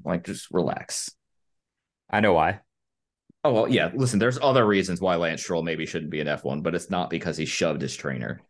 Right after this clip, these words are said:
Speaker 2: No, I just know why people blew it out of the water,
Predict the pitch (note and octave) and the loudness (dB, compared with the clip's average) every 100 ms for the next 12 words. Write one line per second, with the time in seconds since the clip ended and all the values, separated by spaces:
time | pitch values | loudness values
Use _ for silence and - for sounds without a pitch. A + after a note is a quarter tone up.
0 | _ _ _ _ _ _ _ _ - C3 | _ _ _ _ _ _ _ _ -2 4
1 | C3 A2+ A2+ - A2+ G#2+ G2+ G#2+ F#2+ G2+ | 4 4 2 2 6 6 4 0 -2 0
2 | F#2+ F2 D#2+ D2+ D#2 E2+ E2+ - - | 2 2 -2 -6 -6 0 0 -2 -14